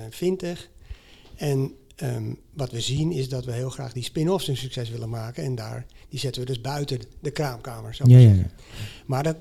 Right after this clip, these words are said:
Speaker 1: het be-, oerbedrijf is nog steeds waar ons hart wel sneller van klopt, hè. We zijn natuurlijk softwaremensen. We houden van mooie dingen bouwen met een hoge kwaliteit en heel veel aandacht voor mensen en, eh, en de klant.
Speaker 2: Mhm.
Speaker 1: En, ehm, die cultuur willen we eigenlijk ook wel een beetje overbrengen op die, eh,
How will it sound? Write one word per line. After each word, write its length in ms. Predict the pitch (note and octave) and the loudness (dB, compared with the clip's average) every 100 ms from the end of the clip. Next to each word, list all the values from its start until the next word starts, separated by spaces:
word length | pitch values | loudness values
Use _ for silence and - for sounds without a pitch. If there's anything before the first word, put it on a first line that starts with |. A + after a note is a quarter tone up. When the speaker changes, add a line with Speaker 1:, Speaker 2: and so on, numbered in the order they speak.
| - | -10
Speaker 1:
het 120 | D#3+ | -8
be-, 120 | B2 - | -8 -2
oerbedrijf 720 | A3 C#4+ E3 C3 C3+ A3 - | 2 2 2 0 -2 -4 -10
is 140 | - C#3 | -8 -6
nog 120 | C3+ | -4
steeds 280 | - B2+ B2 | -4 -6 -6
waar 340 | A#2+ A#2+ B2+ - - | -8 -10 -14 -18 -12
ons 160 | C3+ A#2+ | -12 -10
hart 240 | B2 C3 | -10 -10
wel 160 | C3+ C3 | -10 -10
sneller 280 | - C#3+ | -8 -8
van 140 | B2+ C3+ | -10 -10
klopt, 260 | D3 A2+ | -10 -12
hè. 120 | B2 D3+ | -10 -6
We 100 | C3+ | -6
zijn 200 | C3+ B2 | -6 -8
natuurlijk 380 | B2 B2+ A#2+ - - - - - - - - - | -6 -8 -10 -20 -20 -20 -20 -20 -20 -20 -20 -14
softwaremensen. 760 | C3 D#3+ D#3 D#3 D3+ D3+ E3 | -2 0 0 -2 -2 -4 -6
We 60 | C3+ | -8
houden 300 | G#2 B2 A#2+ | -8 -8 -6
van 260 | A#2+ A2+ - - | -6 -8 -10 -8
mooie 320 | C3 B2 A2+ | -6 -4 -4
dingen 260 | B2 C#3+ A#2+ | -4 -4 -4
bouwen 320 | C3 C#3+ D3 | -4 -2 -4
met 140 | A#2 | -4
een 80 | A2+ | -6
hoge 340 | A2 D3 C#3 | -4 -4 -6
kwaliteit 600 | - C3 A#2+ B2 B2+ C3 C3 | -10 -8 -8 -6 -6 -6 -8
en 200 | A#2 A2 - - - - | -10 -12 -20 -20 -20 -6
heel 220 | C#3+ D#3 | -2 0
veel 100 | C#3+ | -2
aandacht 360 | C#3 C3 B2 | -6 -8 -10
voor 120 | B2+ A#2+ | -8 -6
mensen 340 | C3 B2 C3+ | -6 -8 -10
en, 180 | A#2 A#2 | -8 -8
eh, 160 | A#2+ | -6
en 80 | B2+ | -8
de 60 | A#2+ | -8
klant. 360 | - C3+ F#3+ - | -6 -8 -10 6
Speaker 2:
Mhm. 260 | C3 A2 B2 D#3 - - | 8 8 4 0 -12 -14
Speaker 1:
En, 340 | - C3+ B2 B2 | -4 -2 -2 -4
ehm, 360 | - C#3 A#2+ A#2 A2+ | -4 -2 -2 -2 0
die 140 | A#3+ | -2
cultuur 280 | G3 - C#3+ E3+ | 0 -2 -2 0
willen 180 | C3+ | -2
we 60 | D3 | -2
eigenlijk 160 | D3 E3 | -4 -4
ook 140 | D#3+ | -4
wel 100 | D3 | -2
een 60 | C#3+ | -2
beetje 300 | C#3+ C#3 D3+ | -2 -6 -6
overbrengen 560 | B2+ B2 B2 B2 B2 | -6 -6 -6 -4 -6
op 80 | A#2+ A#2+ | -8 -8
die, 300 | A#2 A2+ | -6 -4
eh, 100 | A2 | -4